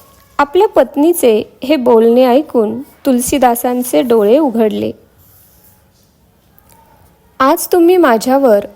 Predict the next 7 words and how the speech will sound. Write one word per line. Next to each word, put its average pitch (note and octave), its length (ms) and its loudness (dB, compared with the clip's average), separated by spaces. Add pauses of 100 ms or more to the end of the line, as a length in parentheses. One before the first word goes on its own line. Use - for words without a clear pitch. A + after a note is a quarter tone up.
(140)
मोठाच C#4+ 600 0
उपकार B3 520 -2
केला G3+ 260 0
आहे," G#3 300 -4 (1160)
असे B3 280 0
म्हणून B3 380 0
त्यांनी A#3+ 480 0